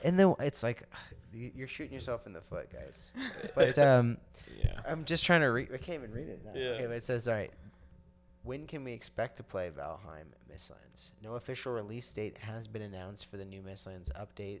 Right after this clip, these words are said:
Speaker 1: though it is expected this year. The new biome was initially planned for the late two thousand twenty-one, but is pushed back in favor of fixing bugs and other minor issues after the game exploded in popularity," which I did like. Like, and they even set a good expectation.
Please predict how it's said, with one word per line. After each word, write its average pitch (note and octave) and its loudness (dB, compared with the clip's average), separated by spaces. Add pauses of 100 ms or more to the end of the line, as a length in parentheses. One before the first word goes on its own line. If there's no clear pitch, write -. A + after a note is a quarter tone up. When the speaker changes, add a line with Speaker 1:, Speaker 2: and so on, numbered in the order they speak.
(100)
Speaker 1:
though A2 -6
it G#2+ -6
is A2 -8
expected A2 -2
this G2+ -2
year. A2+ -4 (440)
The A2+ -8
new B2+ -4
biome A#2 -2
was A2 -6
initially A2+ -8
planned A2 -8
for G#2+ -18
the G2+ -8
late G2+ -6
two A2 -12
thousand G2+ -6
twenty-one, G2 -12
but G#2+ -8
is G2+ -10
pushed - -10
back G#2 -6
in G#2 -14
favor G2+ -6
of F#2+ -10
fixing G2+ -10
bugs F#2 -8
and G2+ -12
other F#2+ -10
minor E2+ -12 (100)
issues E2 -12
after F2 -14
the E2 -18
game E2 -16
exploded D#2 -12
in D#2 -16
popularity," - -14 (340)
which - 2
I A#2 2
did A#2+ 0
like. F#2+ -2
Like, F#2+ -4
and A#2+ -2
they A2+ 2
even C#3 -2
set B2 0
a A#2 2
good A2+ 0
expectation. G#2 -4